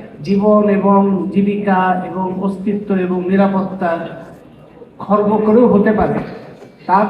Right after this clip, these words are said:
দৃষ্টান্ত কিন্তু স্থাপিত হচ্ছে বিভিন্নভাবে। তো এই পরিস্থিতিতে তাহলে আমরা কিভাবে অগ্রসর হতে পারি? মানে নিরাপত্তা, খাদ্য নিরাপত্তা, প্রাণ প্রকৃতি, কৃষক,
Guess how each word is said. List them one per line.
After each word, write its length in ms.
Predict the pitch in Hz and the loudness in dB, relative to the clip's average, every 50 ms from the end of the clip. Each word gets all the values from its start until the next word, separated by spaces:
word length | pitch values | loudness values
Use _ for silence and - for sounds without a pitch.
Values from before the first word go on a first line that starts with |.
| - | -2
দৃষ্টান্ত 480 | 185 185 - - 233 214 202 202 202 202 | -6 -6 -6 -4 -4 -4 -4 -4 -6 -6
কিন্তু 200 | 180 175 180 185 | -8 -10 -10 -12
স্থাপিত 400 | - - 190 170 175 175 151 156 | -12 -10 -10 -10 -10 -10 -10 -8
হচ্ছে 300 | 151 151 151 - - - | -8 -8 -8 -10 -10 -12
বিভিন্নভাবে। 600 | 131 135 131 131 139 135 117 117 117 - - - - - - - - - - - - - - - - - - - - - - - | -12 -10 -10 -10 -10 -10 -10 -14 -16 -18 -20 -20 -20 -20 -20 -20 -20 -20 -20 -20 -20 -20 -20 -20 -20 -20 -20 -20 -20 -20 -18 -12
তো 80 | 220 | -8
এই 300 | 233 208 196 233 - - | -2 2 4 4 4 4
পরিস্থিতিতে 580 | 254 240 240 226 - - 226 - 247 233 247 247 | 2 2 2 0 -2 -4 -8 -8 -6 -4 -4 -4
তাহলে 260 | 233 233 208 208 214 | -2 -2 -2 0 0
আমরা 200 | 220 214 226 226 | 0 0 -2 -4
কিভাবে 720 | 220 220 226 233 220 214 214 214 220 214 214 - - 214 - - - | -6 -6 -6 -2 0 0 0 0 0 -2 -2 -4 -6 -10 -10 -6 -4
অগ্রসর 360 | 180 - - 180 180 - 190 | -4 -4 -4 -6 -6 -6 -6
হতে 240 | 175 170 - 165 151 | -6 -6 -8 -10 -10
পারি? 220 | 151 143 - 131 139 | -12 -12 -12 -12 -12
মানে 180 | 160 170 165 165 - - - - - - - _ - - _ - _ - - - - | -12 -12 -12 -12 -14 -14 -16 -20 -20 -20 -20 _ -20 -20 _ -20 _ -20 -20 -12 -4
নিরাপত্তা, 640 | 170 190 196 202 202 - - 196 - - - - 175 | -2 0 2 2 0 0 -2 -4 -4 -6 -8 -6 -6
খাদ্য 420 | 170 175 - - 185 180 180 185 | -6 -6 -6 -6 -8 -6 -4 -4
নিরাপত্তা, 840 | 185 185 185 180 180 175 175 170 160 - - - 160 156 156 156 156 156 | -2 -2 0 -2 -2 -2 -4 -6 -8 -8 -10 -8 -6 -4 -4 -4 -4 -4
প্রাণ 200 | 180 180 180 165 - | -6 -6 -6 -6 -8
প্রকৃতি, 720 | - 180 180 180 165 165 151 - 160 160 160 156 156 151 151 - - - - - - _ _ _ _ - - - - | -8 -8 -8 -8 -10 -10 -10 -8 -8 -6 -6 -6 -6 -6 -8 -12 -14 -20 -20 -20 -20 _ _ _ _ -20 -20 -12 -4
কৃষক, 420 | - 190 - - 190 196 185 175 | -2 -2 -2 0 0 2 2 2